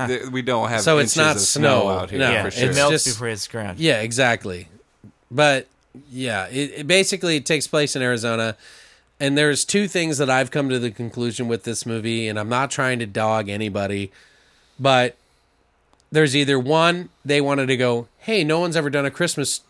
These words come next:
Speaker 2: movie in Arizona," or, "Hey, I really wanna do a Krampus movie. I don't really have the budget to go anywhere, so let's do a Krampus movie here."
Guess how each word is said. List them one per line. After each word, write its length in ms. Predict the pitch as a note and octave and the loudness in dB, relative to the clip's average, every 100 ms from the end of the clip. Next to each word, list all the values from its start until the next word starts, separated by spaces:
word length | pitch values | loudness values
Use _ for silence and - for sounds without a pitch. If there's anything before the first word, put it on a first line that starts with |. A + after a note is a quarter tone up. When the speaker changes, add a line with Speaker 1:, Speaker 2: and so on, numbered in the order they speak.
| _ _ _ | _ _ _
Speaker 2:
movie 340 | B2+ B2 A#2 A#2 | -4 -2 -2 -4
in 340 | G#2+ G#2+ G#2+ - | -6 -8 -10 -6
Arizona," 600 | A#2+ A#2 A2+ D#3+ A2 F2+ - | -2 0 0 0 -2 -6 -4
or, 520 | F3 G3 D#3 D3 C#3+ _ | 4 6 8 6 2 _
"Hey, 460 | F#3 F3+ E3 D#3+ - | 2 4 4 0 -2
I 80 | C#3+ | -2
really 240 | D3+ D#3 | 2 2
wanna 180 | D3 C#3+ | 4 2
do 120 | C3 C3 | 2 0
a 40 | |
Krampus 420 | - C#3 B2+ B2 | 0 0 0 -4
movie. 240 | C3 A#2+ A#2 | -2 -2 -2
I 40 | |
don't 120 | A#2+ | -2
really 180 | A2 A2 | -2 -4
have 140 | G#2+ | -4
the 80 | F#2+ | -6
budget 400 | F2+ A#2 G#2+ G#2+ | -2 0 0 -6
to 80 | G2 | -6
go 180 | G#2+ G#2 | -6 -4
anywhere, 540 | G2+ G2 F#2+ F#2+ F2+ _ _ _ | -4 -4 -4 -6 -8 _ _ _
so 200 | - B2 | -8 -4
let's 160 | A2+ - | -4 -2
do 100 | A#2+ | -4
a 60 | |
Krampus 380 | - G#2+ G2 F2+ | -4 -6 -8 -10
movie 220 | G2+ F2+ | -12 -12
here." 260 | F2 E2 | -14 -16